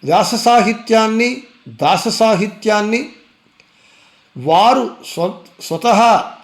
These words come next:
రచించడమే కాకుండా వాటిని, వాటికి పుష్టిని చేకూరుస్తూ మధ్వ సిద్ధాంతాన్ని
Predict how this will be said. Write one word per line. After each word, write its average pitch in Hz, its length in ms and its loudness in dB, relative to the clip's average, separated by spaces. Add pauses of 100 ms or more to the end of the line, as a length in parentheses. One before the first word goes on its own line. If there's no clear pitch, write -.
రచించడమే 214 800 -2
కాకుండా 180 800 -2 (640)
వాటిని, 180 840 -4 (200)
వాటికి 180 400 -4
పుష్టిని 254 680 -6
చేకూరుస్తూ 196 880 0 (1400)
మధ్వ 175 300 -2
సిద్ధాంతాన్ని 185 1160 -2